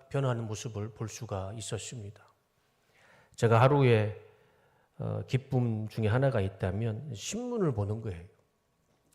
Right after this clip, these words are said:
제가 홍천에 있을 때, 군인교회에 있을 때는 신문을 못 봤습니다.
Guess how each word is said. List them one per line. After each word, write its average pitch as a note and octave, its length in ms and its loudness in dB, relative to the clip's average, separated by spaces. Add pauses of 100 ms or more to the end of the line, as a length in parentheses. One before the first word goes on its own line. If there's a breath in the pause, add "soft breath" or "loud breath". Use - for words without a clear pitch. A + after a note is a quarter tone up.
(460 soft breath)
제가 G2+ 140 -6
홍천에 C3+ 460 2
있을 A2 260 -4
때, A#2 140 -2
군인교회에 C3 560 2
있을 G#2 280 -4
때는 A2 240 -2
신문을 A#3+ 460 2
못 A2+ 180 -2
봤습니다. G2+ 600 -6